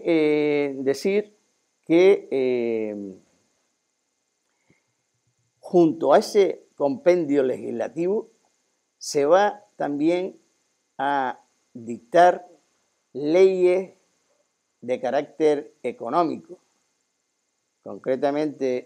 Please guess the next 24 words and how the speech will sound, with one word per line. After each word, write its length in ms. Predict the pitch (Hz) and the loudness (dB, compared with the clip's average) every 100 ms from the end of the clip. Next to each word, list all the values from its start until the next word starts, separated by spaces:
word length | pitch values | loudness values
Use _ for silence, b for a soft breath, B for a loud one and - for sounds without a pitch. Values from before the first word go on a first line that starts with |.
| 127 113 | -6 -6
el 160 | 110 | -6
veinticuatro 640 | 107 110 104 110 131 139 143 | -10 -12 -14 -6 -2 0 -2
de 80 | 143 | -2
junio 360 | 156 156 127 | -4 -4 -4
de 80 | 120 | -4
mil 160 | 131 147 | -4 -6
ochocientos 420 | 143 156 127 131 | -6 -10 -12 -10
cuarenta 380 | 127 123 120 123 | -8 -8 -8 -8
y 40 | |
nueve 420 | 151 160 147 - _ _ _ _ _ _ _ _ _ | -4 -4 -4 -6 _ _ _ _ _ _ _ _ _
se 580 | - - 147 139 135 135 | -16 -4 0 2 2 0
dicta 360 | 156 156 156 | -4 -2 0
una 200 | 160 160 | 2 2
ley 400 | 160 160 151 - _ _ _ _ _ _ | 2 2 -2 -8 _ _ _ _ _ _
que 140 | 147 | -6
exime 640 | 135 - 196 190 165 160 - _ _ _ _ _ - | -6 -4 -2 0 -2 -6 -10 _ _ _ _ _ -10
del 240 | 120 117 | -8 -4
pago 340 | 147 156 151 139 | 2 4 4 2
de 120 | 127 | 0
tributos 680 | 117 131 165 160 156 156 - _ _ _ _ _ _ - 117 | -4 -4 -4 -4 -2 -2 -4 _ _ _ _ _ _ -20 -12
para 280 | 120 110 110 | -6 -6 -6
los 460 | 110 107 107 104 - | -6 -6 -8 -10 -10
artefactos 880 | 107 - 110 - 156 151 175 160 | -12 -14 -12 -4 -2 -2 -6 -4
y 460 | 131 117 110 110 | -4 -6 -8 -10